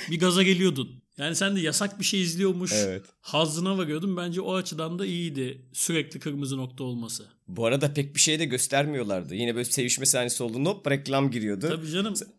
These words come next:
Speaker 1: Kırmızı nokta dediğin öpüşme, hafif sürtüşme, hop,
Speaker 2: Meme.
Speaker 1: en fazla memeyi böyle bir, bir
Speaker 2: Evet.
Speaker 1: saniye görsen görürsün.
Speaker 2: Şey vardı asıl abi. Tutti Frutti'ler, Corpo Grosso'lar vardı. Doksanlı yıllar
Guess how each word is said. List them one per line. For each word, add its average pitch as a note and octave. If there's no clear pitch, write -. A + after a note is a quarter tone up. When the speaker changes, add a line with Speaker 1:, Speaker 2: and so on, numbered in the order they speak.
Speaker 1:
Kırmızı F3
nokta F3+
dediğin E3
öpüşme, F#3+
hafif F3
sürtüşme, -
hop, G3+
Speaker 2:
Meme. A#2
Speaker 1:
en G#3
fazla D#3+
memeyi F#3+
böyle F3+
bir, F3+
bir -
Speaker 2:
Evet. G3
Speaker 1:
saniye E3
görsen E3
görürsün. D#3+
Speaker 2:
Şey A#2+
vardı B2
asıl G#2
abi. F2+
Tutti -
Frutti'ler, A2
Corpo G#2+
Grosso'lar A2
vardı. G2+
Doksanlı A2
yıllar B2